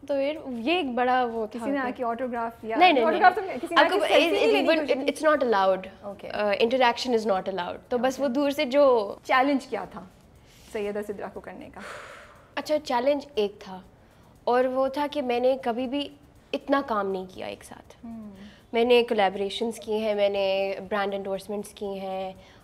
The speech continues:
Speaker 1: अ, मैंने वीडियो शूट्स किए हुए, किए हुए हैं, लेकिन मैंने कभी इस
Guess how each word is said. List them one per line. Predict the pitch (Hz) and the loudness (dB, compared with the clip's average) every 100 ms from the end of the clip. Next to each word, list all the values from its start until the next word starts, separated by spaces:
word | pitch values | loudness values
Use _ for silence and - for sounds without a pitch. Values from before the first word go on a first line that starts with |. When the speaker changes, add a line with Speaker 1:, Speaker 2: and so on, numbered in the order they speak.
| - | -10
Speaker 1:
अ, | 208 202 202 | -4 -2 -2
मैंने | 202 208 208 | -2 -2 -4
वीडियो | 196 202 208 | -4 -6 -6
शूट्स | - 208 202 | -6 -8 -10
किए | - 214 208 | -10 -6 -4
हुए, | 202 196 196 - | -4 -6 -10 -14
किए | - 208 | -8 -6
हुए | 196 196 | -4 -6
हैं, | 185 180 - - - | -8 -16 -20 -20 -10
लेकिन | 226 269 | -6 -4
मैंने | 247 240 277 | -2 -2 -2
कभी | 277 254 285 - | -4 -6 -6 -6
इस | 285 277 - - | -10 -10 -14 -18